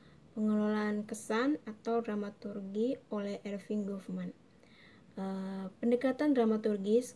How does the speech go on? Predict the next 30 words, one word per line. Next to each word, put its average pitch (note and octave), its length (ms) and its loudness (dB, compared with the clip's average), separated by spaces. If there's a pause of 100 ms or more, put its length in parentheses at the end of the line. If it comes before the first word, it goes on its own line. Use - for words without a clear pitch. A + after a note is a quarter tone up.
Goffman G#3+ 640 -4
berintikan A3 640 0
pandangan G#3+ 560 -2 (400)
bahwa G#3 560 0
ketika A#3 320 -2
manusia G3+ 400 -2
berinteraksi F#3+ 880 -2
dengan G#3 240 0
sesamanya, A3 760 0 (460)
ia C4 320 6
ingin A3+ 240 8
mengelola G3+ 480 2
kesan A3+ 560 -2
yang G#3+ 80 -2
ia G3+ 160 -2
harapkan G3 560 -6
tumbuh A3 480 4 (320)
pada G#3 240 6
orang G3 240 -4
lain G#3+ 240 0
terhadapnya. F#3+ 640 -4 (480)
Untuk G#3+ 240 0
itu, A#3+ 400 2
setiap A3+ 320 2
orang G#3 240 0
melakukan G3 240 -6
pertunjukan G3+ 800 -4
bagi F#3 180 -4
orang F3+ 300 -2
lain. G3 260 -4